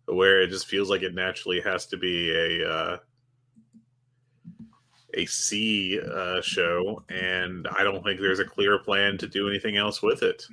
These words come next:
Um, that's just what Rampage is now. Uh, one last, uh, news note is that Ian Riccaboni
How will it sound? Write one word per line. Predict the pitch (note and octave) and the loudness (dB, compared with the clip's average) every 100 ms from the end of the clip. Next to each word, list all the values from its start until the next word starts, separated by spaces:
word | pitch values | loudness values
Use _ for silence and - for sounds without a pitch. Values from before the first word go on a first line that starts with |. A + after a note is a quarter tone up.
| F2+ F#2 | -10 -6
Um, | E2+ E2 E2+ F2 F2 _ _ _ - _ _ _ _ _ _ _ _ _ _ _ _ _ _ _ _ _ _ _ _ _ _ _ _ - - - - - - - - - - - - - | -4 -4 -6 -10 -14 _ _ _ -20 _ _ _ _ _ _ _ _ _ _ _ _ _ _ _ _ _ _ _ _ _ _ _ _ -20 -18 -16 -16 -14 -14 -14 -12 -12 -12 -12 -16 -8
that's | F2 F2 | -6 -4
just | F#2 - | -4 -2
what | F#2 | 0
Rampage | F#2+ G#2 - F2 - | 0 -2 -4 -6 -6
is | D#2+ - | -6 -6
now. | - - - - - - - - - - - - | -6 -8 -14 -16 -14 -16 -16 -16 -18 -18 -12 0
Uh, | G#2+ A#2+ B2 | 6 8 10
one | B2 F#3+ F3 | 10 8 8
last, | D#3+ E3 D3+ - | 8 8 8 6
uh, | A#2 A2 G#2 | 8 8 6
news | A2+ G#2 G2 | 2 -2 -4
note | F2+ E2 - - - | -4 -4 -8 -8 -2
is | G#2 G2 | 0 2
that | A2 G#2 G2 - | 4 4 4 0
Ian | B2 F#3+ G#3 | 0 2 4
Riccaboni | G3 G#3+ B2 G#2+ C#3+ G3 A2 D#2+ | 4 6 6 6 6 8 4 4